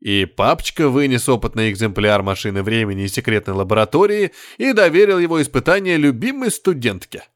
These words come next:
саркастически воскликнул Крест и захохотал. «Да, Лена», смущенно улыбнулся очкарик. «Звучит несколько, м, фантастично, что ли». «И тем не менее, все так и было», спокойно ответила Алена.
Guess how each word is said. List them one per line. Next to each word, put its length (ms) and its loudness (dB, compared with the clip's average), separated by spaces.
саркастически 760 -4
воскликнул 460 -2
Крест 380 -4
и 120 -2
захохотал. 640 -8
«Да, 420 0
Лена», 300 0
смущенно 480 -2
улыбнулся 400 -2
очкарик. 420 -4
«Звучит 480 -4
несколько, 460 -2
м, 320 -8
фантастично, 720 -2
что 240 -4
ли». 160 -6
«И 180 0
тем 220 0
не 100 -2
менее, 380 0
все 200 -6
так 200 -6
и 20 0
было», 400 -6
спокойно 540 -4
ответила 440 -4
Алена. 320 -8